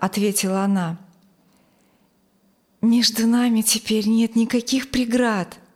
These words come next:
"А как же мое прошлое?"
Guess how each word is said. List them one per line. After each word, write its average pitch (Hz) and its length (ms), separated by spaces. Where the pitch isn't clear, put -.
"А - 140
как 220 280
же 196 140
мое 196 240
прошлое?" 196 880